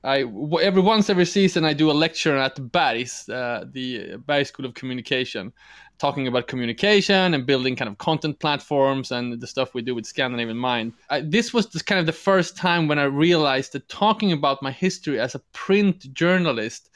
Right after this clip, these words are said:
it didn't resonate at all. Previously, people have some kind of notion about what that was, but I <laughs> felt like this time, I think most people that, uh, I was talking to were, uh, kind of, they were, like, twenty, pretty young crowd. And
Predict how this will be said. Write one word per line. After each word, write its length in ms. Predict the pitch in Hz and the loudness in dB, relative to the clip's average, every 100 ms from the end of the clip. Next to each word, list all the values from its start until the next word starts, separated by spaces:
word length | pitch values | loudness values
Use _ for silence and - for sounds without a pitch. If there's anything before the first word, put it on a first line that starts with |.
| _ _ _ _ - | _ _ _ _ 0
it 220 | 190 151 | 2 2
didn't 300 | 233 247 - | 4 4 2
resonate 680 | 165 208 208 196 180 180 - | 2 2 2 0 2 0 0
at 120 | 170 | 2
all. 260 | 220 170 123 | 4 2 0
Previously, 500 | - 262 262 220 220 | 0 2 2 0 -2
people 300 | - 208 190 | -2 -2 0
have 240 | 185 160 | 0 -2
some 340 | - - 262 | -4 0 0
kind 200 | 233 175 | 0 -2
of 40 | 139 | -2
notion 420 | 139 175 165 143 | 0 -2 -2 -4
about 200 | 123 113 | -4 -4
what 200 | 135 120 | -4 -2
that 180 | 135 123 | 0 0
was, 300 | 170 123 - | 2 0 0
but 120 | 135 160 | 0 0
I 140 | 156 | 0
<laughs> 60 | - | -4
felt 340 | 220 240 262 | 0 2 0
like 180 | 151 147 156 | -2 -2 0
this 240 | 202 - | -2 -2
time, 400 | - 135 127 139 - - - | -4 -2 -2 -4 -10 -20 -10
I 80 | 156 | -4
think 140 | 170 | 0
most 260 | 170 185 - | 2 2 2
people 380 | 180 170 156 113 | 0 2 0 0
that, 260 | 147 143 - - | -2 -2 -4 -4
uh, 20 | |
I 240 | 151 135 143 | 0 2 2
was 160 | 147 | 0
talking 340 | - 156 156 139 | -2 -2 -2 -4
to 140 | 135 | -4
were, 300 | 123 127 127 - | -2 -2 -2 -6
uh, 120 | 104 - | -12 -12
kind 220 | - 143 131 | -10 -10 -10
of, 180 | - | -6
they 80 | 147 | -4
were, 140 | 139 120 | -2 -2
like, 180 | 117 - | -6 -8
twenty, 560 | - 185 147 - - - _ _ _ | -4 0 0 -2 -12 -14 _ _ _
pretty 160 | 170 131 | 0 2
young 300 | 131 117 107 | 2 0 0
crowd. 360 | 98 65 71 - _ _ _ _ _ | -2 -2 -6 -14 _ _ _ _ _
And 400 | 151 160 160 135 | -2 0 0 -4